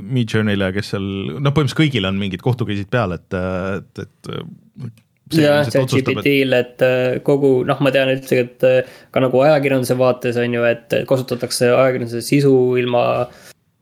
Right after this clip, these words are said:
Speaker 2: luba küsimata,
Speaker 1: Oi, issand.
Speaker 2: mudelite treenimisel ja nii edasi, nii
Speaker 1: Ma
Speaker 2: edasi.
Speaker 1: kiirelt, kiirelt räägin ühe väga siukse tüütu trendi, mida ma olen ise ka nagu avastanud, äh, Youtube'is, on see, et mingid kanalid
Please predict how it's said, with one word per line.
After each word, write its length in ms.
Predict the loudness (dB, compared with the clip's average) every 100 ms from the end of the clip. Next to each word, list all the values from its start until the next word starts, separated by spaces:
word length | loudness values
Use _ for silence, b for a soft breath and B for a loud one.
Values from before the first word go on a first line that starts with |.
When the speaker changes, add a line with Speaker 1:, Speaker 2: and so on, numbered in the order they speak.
| _
Speaker 2:
luba 140 | 2 4
küsimata, 480 | 2 2 0 0 2
Speaker 1:
Oi, 60 | 2
issand. 160 | 2 2
Speaker 2:
mudelite 460 | 2 2 0 -2 0
treenimisel 640 | 2 2 2 0 0 0
ja 80 | 0
nii 80 | 2
edasi, 240 | 0 2
nii 60 | 0
Speaker 1:
Ma 40 |
Speaker 2:
edasi. 220 | 0 -4 -2
Speaker 1:
kiirelt, 280 | 0 0 0
kiirelt 240 | 0 2 0
räägin 300 | -2 -2 2
ühe 140 | 2 0 -2 -4 -4
väga 160 | 0 0 0
siukse 240 | -4 -6 -2
tüütu 240 | -2 -2
trendi, 320 | -2 0 0 -2
mida 160 | -6
ma 80 | -8
olen 140 | -4 -2
ise 140 | -2
ka 80 | -4
nagu 220 | -8 -8 -8 -12 -10 -6
avastanud, 560 | -6 -6 -8 -8 -6
äh, 380 | -6 -4 -6 -8 -2
Youtube'is, 480 | 0 0 -2 -4 -8 B B B B -8
on 160 | -4
see, 220 | -2 -2
et 100 | -4 -2
mingid 240 | -2 -2 -2
kanalid 560 | 0 0 0 0 -4